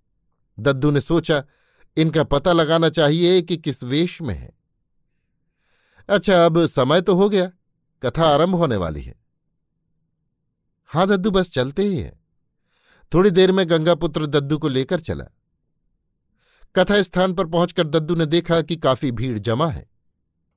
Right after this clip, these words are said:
व्यास गद्दी के निकट स्त्रियों का समूह और उनके पीछे पुरुषों का। दद्दू को देखकर कथावाचक महोदय ने उन्हें बुलाकर अपने निकट ही बिठाया। पुरुषों में अनेक दद्दू के परिचित थे, उनसे दद्दू का प्रणाम नमस्कार हुआ। कथा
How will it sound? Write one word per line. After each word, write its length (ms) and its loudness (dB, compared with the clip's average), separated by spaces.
व्यास 320 2
गद्दी 320 -2
के 100 -2
निकट 340 -2
स्त्रियों 400 0
का 120 0
समूह 440 2
और 100 4
उनके 240 -2
पीछे 300 -6
पुरुषों 380 -8
का। 260 -18
दद्दू 300 4
को 120 2
देखकर 340 2
कथावाचक 640 0
महोदय 360 0
ने 80 -2
उन्हें 200 0
बुलाकर 380 0
अपने 220 -4
निकट 320 -6
ही 120 -6
बिठाया। 420 -10
पुरुषों 300 2
में 120 2
अनेक 260 2
दद्दू 260 -2
के 120 -4
परिचित 460 -4
थे, 60 -10
उनसे 260 0
दद्दू 340 0
का 120 -2
प्रणाम 360 -2
नमस्कार 500 -6
हुआ। 180 -14
कथा 440 -2